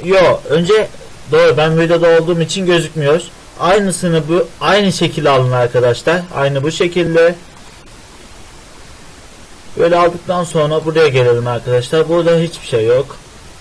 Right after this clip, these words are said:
Burada hep aynı kalsın. Burada, ya nasıl diyeyim, şuraya gelip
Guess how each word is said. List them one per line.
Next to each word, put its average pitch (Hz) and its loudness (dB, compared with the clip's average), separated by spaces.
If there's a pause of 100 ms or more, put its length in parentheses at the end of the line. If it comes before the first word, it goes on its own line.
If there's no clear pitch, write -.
Burada 160 0
hep 165 0
aynı 147 -2
kalsın. 120 -6 (1040)
Burada, 175 0 (320)
ya 151 0
nasıl 165 -4
diyeyim, 156 -6 (320)
şuraya 165 -2
gelip 160 0